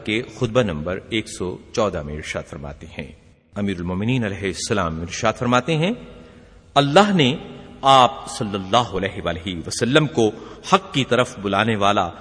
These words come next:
اور مخلوق کی طرف گواہی دینے والا بنا کر بھیجا۔ چنانچہ آپ صلی اللہ علیہ وآلہ وسلم نے اپنے پروردگار کے پیغاموں کو پہنچایا، نہ اس میں کچھ سستی کی، نہ کوتاہی، اور اللہ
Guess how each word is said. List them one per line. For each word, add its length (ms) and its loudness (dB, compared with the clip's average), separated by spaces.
اور 140 4
مخلوق 600 2
کی 200 0
طرف 320 4
گواہی 440 6
دینے 220 4
والا 260 2
بنا 280 -2
کر 220 -10
بھیجا۔ 360 -4
چنانچہ 380 6
آپ 240 10
صلی 160 4
اللہ 400 6
علیہ 260 2
وآلہ 440 2
وسلم 400 0
نے 180 4
اپنے 400 8
پروردگار 800 4
کے 60 -2
پیغاموں 460 4
کو 140 -2
پہنچایا، 640 2
نہ 80 6
اس 180 0
میں 220 4
کچھ 220 -2
سستی 420 -2
کی، 240 2
نہ 100 0
کوتاہی، 560 2
اور 240 10
اللہ 420 4